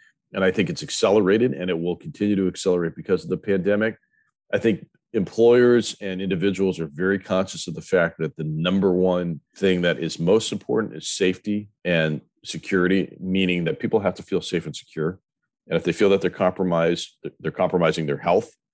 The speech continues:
And that health compromise could happen because of, God forbid, a virus that persists or a variant that persists. But it also could be mental fatigue. It could be, you know, the physical demands that travel places on bod-, on your body and your health and your spirit.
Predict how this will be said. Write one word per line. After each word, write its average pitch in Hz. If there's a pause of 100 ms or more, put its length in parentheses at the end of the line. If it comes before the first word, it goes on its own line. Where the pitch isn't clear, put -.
(100)
And 135
that 139
health 135
compromise 110
could 92
happen 95
because 85
of, 80
God 87
forbid, 85
a 80
virus 87
that -
persists - (180)
or 80
a 71
variant 92
that 85
persists. 120 (520)
But -
it 110
also 120
could 104
be 101
mental 87
fatigue. 90
It 78
could 73
be, 82
you 85
know, 82
the 76
physical 87
demands 85
that 80 (340)
travel 85
places 78
on 78
bod-, 80
on 82
your 69
body 80
and 78
your 69
health 82
and 78
your 69
spirit. 85